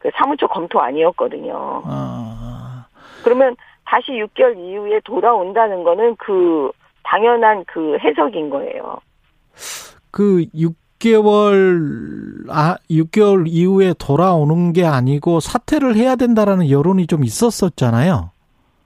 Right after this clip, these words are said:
Speaker 2: 당 내에서.
Speaker 1: 여러 가지 생각은 있을 수 있죠.
Speaker 2: 어떻게 생각하십니까, 최영호 의원님은?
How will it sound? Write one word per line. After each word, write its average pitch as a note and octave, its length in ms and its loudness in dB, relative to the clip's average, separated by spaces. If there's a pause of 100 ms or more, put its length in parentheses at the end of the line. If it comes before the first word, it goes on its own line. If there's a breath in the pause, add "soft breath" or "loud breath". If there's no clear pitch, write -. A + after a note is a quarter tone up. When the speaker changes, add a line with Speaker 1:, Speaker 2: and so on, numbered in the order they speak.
(140)
Speaker 2:
당 D3 280 2
내에서. B2 580 0 (1200)
Speaker 1:
여러 G3 260 4
가지 C#4 280 -2
생각은 C#4 440 -4
있을 D#3+ 280 -8 (120)
수 E3 80 -8
있죠. - 500 -12 (240)
Speaker 2:
어떻게 D#3 340 2
생각하십니까, D#3+ 500 0
최영호 D3 240 -2
의원님은? A2 340 -8